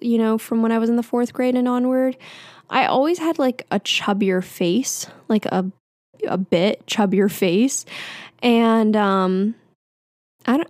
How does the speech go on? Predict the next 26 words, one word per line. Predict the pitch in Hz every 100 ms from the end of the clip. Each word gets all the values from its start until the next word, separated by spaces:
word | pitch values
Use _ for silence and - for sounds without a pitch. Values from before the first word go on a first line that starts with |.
| -
I | 254
don't | 320
know. | 330 269
It, | - - 120
it's | - 233
just | 285 277
something | 302 311 285
that | 254
always | 240 240
bothered | 214 185 196 233 240
me, | 240
that | 226
I | 202
just | 190 208 -
didn't | - 208 208
feel | - 208
like | 214
I | 185
fit | 185 208 202
in | 196
with | 196
all | 190 196
these | 185 -
other | 196 185
girls | - 180 175 180
who, | - 190 180